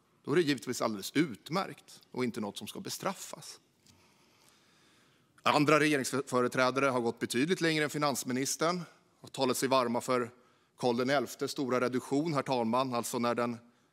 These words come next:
enväldige konungen konfiskerade stora privata egendomar mot slutet av sextonhundratalet. Och jag vill väl inte stå här och, och, och recensera just Karl den elfte i en budgetdebatt, herr talman. Det finns väl kanske någonting som tyder på att han gjorde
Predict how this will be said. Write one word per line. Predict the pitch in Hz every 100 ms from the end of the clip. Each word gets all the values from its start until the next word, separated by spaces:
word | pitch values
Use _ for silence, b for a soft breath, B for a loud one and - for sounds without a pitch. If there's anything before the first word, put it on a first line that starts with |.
| b -
enväldige | 139 117 117 135 131 127
konungen | - 156 123 120 143 117 107
konfiskerade | - 135 127 - 127 139 143 110 104 101
stora | 98 151 143 110 127
privata | - 117 113 - 123
egendomar | 127 104 104 135 147 120
mot | 98 101
slutet | - 113 - 98
av |
sextonhundratalet. | 98 117 - 98 98 117 139 135 127 - _ b b b b b b b b -
Och | 127
jag | 131
vill | 143
väl | 135
inte | 120 127
stå | 143
här | 131 143
och, | 131 135
och, | 135 135
och | 131
recensera | 127 - 120 131 120
just | 120 -
Karl | 131
den | 120 131
elfte | 110 - 147
i |
en | 127
budgetdebatt, | 135 123 117 - 175 -
herr | 117
talman. | 117 104 107 104
Det |
finns | 110 131 -
väl | 120 117 - -
kanske | 123 117
någonting | 131 135 120
som | 117
tyder | 101 107 113
på | 113
att | -
han | 113
gjorde | 110 110